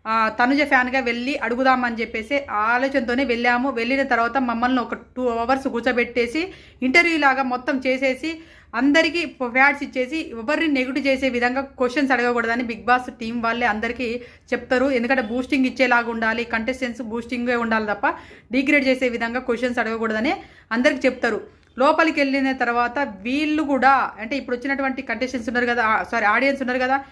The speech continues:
ఈ ఆడియన్స్ కంటెస్టెంట్స్‌లను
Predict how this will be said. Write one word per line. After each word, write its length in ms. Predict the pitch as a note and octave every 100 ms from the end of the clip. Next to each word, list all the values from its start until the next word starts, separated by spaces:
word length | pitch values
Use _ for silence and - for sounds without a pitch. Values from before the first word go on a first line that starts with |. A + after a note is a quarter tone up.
| - _ C#4+
ఈ 140 | C#4+
ఆడియన్స్ 680 | B3 C4+ D4+ D4+ D4 B3+ C4+
కంటెస్టెంట్స్‌లను 1120 | C4 C4 D4+ D4 C#4 C4+ C4 C#4 B3+ C4 -